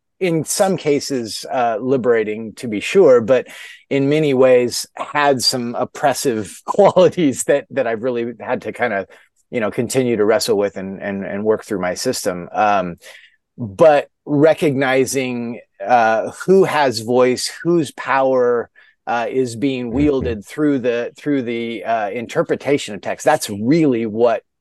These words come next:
Speaker 1: has gone on. And I've seen that almost in a,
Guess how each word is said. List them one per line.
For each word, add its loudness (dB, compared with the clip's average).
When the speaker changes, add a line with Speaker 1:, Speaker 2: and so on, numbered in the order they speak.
Speaker 1:
has -12
gone -2
on. -2
And -8
I've -4
seen -4
that -4
almost 0
in -6
a, -4